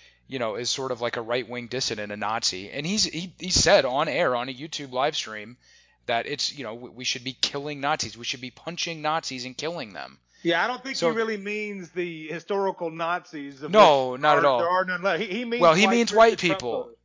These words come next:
Speaker 2: He
Speaker 1: He,
Speaker 2: means
Speaker 1: he
Speaker 2: white,
Speaker 1: means
Speaker 2: that, well,
Speaker 1: whi-, yeah.
Speaker 2: you know, I wrote a book about that in two thousand ten, Racism, Schmacism, How Liberals Use the R Word. And it was prophetic and ahead of its time because I, I was noticing, and of course a lot of people were noticing it back then, but not nearly as many as, as who notice it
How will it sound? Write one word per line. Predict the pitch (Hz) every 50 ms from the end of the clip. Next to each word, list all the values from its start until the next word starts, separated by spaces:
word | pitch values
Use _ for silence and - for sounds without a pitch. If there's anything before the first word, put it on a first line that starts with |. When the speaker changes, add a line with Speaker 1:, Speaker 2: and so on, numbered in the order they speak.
| _ _ -
Speaker 2:
He | 170 196
Speaker 1:
He, | -
Speaker 2:
means | 226 233 156
Speaker 1:
he | 165 196
Speaker 2:
white, | 190 190
Speaker 1:
means | 190 208
Speaker 2:
that, | 262 247
well, | - 269 240
Speaker 1:
whi-, | 131
yeah. | 131 117 104 95 95 - _ _ _
Speaker 2:
you | - 302 339
know, | 330
I | 294 269 277
wrote | 269 277 277 262
a |
book | 247 170 226 254 262 254
about | 226 190 202 190 180 170
that | 196 196 190
in | 175
two | - - 202 185
thousand | 202 196 196 196 170 180 175 165
ten, | - 220 247 214
Racism, | 151 131 135 143 156 151 - 175 180 156 170
Schmacism, | 185 170 - - 180 202 214 233 220 - 143 127 123 127 139
How | 156 151
Liberals | 151 160 165 165 175 160 143
Use | 170 180 160
the | - 175
R | 135 151 185 220 220 190
Word. | 151 143 139 147
And | 160 170
it | 160
was | 156 160 139
prophetic | _ - 156 - - 220 262 240 208 -
and | 190 175
ahead | 160 147 175 190
of | 190 196
its | - _ -
time | - 185 214 233 226 214 190 170 _ _ _ _ _ _ _ _ _ _ _ - -
because | 160 185 180 - 202 196 190 190 185 180 175 160 180
I, | 156 170 202 226
I | 202 151 160 202 269
was | 269 208 165
noticing, | 160 170 170 175 170 165 262 -
and | 269 190
of | 190 -
course | - - - - - 285 202
a | 190
lot | 196 208 233 226
of | 208
people | - 190 165 165
were | 156 160
noticing | 160 160 160 156 143 165 156 151
it | 151 147 _ -
back | - 165 147 139 - -
then, | 139 151 190 185
but | 180 165
not | 165 160
nearly | 175 190 214 240 269 302 320 330 311 269 220 180 165 160
as | 147 139 147
many | 151 151 139 135 135
as, | 135 135 127 -
as | 175 147 135 -
who | - 175 156
notice | 156 151 151 151 131 - -
it | -